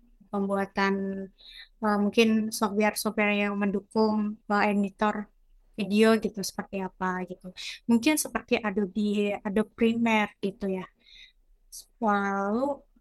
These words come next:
yang aku tahu sih itu ya, teman-teman, untuk, eh, biasanya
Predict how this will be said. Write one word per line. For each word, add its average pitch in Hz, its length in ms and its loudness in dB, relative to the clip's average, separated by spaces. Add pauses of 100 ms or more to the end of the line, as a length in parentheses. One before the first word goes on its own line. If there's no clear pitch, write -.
(160)
yang 220 160 6
aku 254 160 -4
tahu 254 400 -2
sih 285 240 2
itu 269 160 2
ya, 185 240 2
teman-teman, 190 720 -12
untuk, - 160 -10 (240)
eh, 196 320 2
biasanya 196 320 0